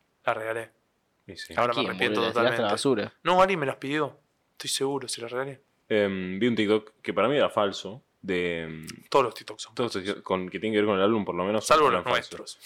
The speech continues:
Speaker 1: <laughs>
Speaker 2: Que, em,
Speaker 1: Aguante el podio,
Speaker 2: la hija,
Speaker 1: carajo.
Speaker 2: la hija tenía un álbum que tenía De Paul y a él le faltaba solo De Paul y se lo despegó y se lo
Speaker 1: ¿A
Speaker 2: puso
Speaker 1: la
Speaker 2: en,
Speaker 1: hija?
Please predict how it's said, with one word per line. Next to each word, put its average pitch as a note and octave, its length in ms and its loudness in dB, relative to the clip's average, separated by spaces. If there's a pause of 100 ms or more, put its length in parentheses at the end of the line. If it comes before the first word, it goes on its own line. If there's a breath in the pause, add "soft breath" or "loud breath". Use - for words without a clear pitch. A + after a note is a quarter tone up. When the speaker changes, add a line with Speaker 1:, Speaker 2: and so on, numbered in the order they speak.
(140)
Speaker 1:
<laughs> F3 60 0
Speaker 2:
Que, G2 320 4
em, F#2+ 180 0
Speaker 1:
Aguante D3+ 300 4
el C3+ 80 -6
podio, C3 520 4
Speaker 2:
la A2+ 200 4
hija, C3+ 120 0
Speaker 1:
carajo. B2+ 280 0
Speaker 2:
la A2+ 60 4
hija A#2+ 200 2
tenía A2 220 0
un A2+ 80 2
álbum B2 480 -2 (260)
que G2+ 120 -8
tenía G2+ 240 0
De G2+ 120 4
Paul A2 400 -2 (240)
y G#2 100 -6
a - 20 2
él G2 60 0
le G#2 60 -2
faltaba G2 300 -2
solo G2 220 -2
De F#2+ 100 -4
Paul A#2 400 -2
y G2 200 -12
se - 120 -12
lo F2+ 80 -6
despegó F#2 420 -4
y G2 60 -8
se - 160 -18
lo - 240 -20 (680)
Speaker 1:
¿A G#2 100 -4
Speaker 2:
puso A#2+ 100 0
Speaker 1:
la B2 80 4
Speaker 2:
en, D3+ 80 -4
Speaker 1:
hija? E3+ 420 -4